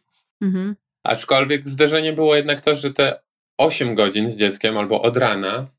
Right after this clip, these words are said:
Speaker 1: Mhm.
Speaker 2: albo noc, bo się obudzi i potem jeszcze rano czy coś, to jest też zupełnie coś innego.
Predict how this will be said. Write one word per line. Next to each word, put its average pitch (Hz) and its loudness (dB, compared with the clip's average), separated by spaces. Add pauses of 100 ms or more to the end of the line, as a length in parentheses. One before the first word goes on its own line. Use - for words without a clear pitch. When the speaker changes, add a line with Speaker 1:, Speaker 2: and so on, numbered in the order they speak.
Speaker 1:
Mhm. 185 -2
Speaker 2:
albo 101 2
noc, 107 0
bo 107 0
się 113 0
obudzi 101 -2
i 120 -4
potem 113 -2
jeszcze 92 -6
rano 92 -2
czy - -8
coś, 139 -2
to - -2
jest 139 -4
też 139 0
zupełnie 123 -2
coś - -6
innego. 98 -2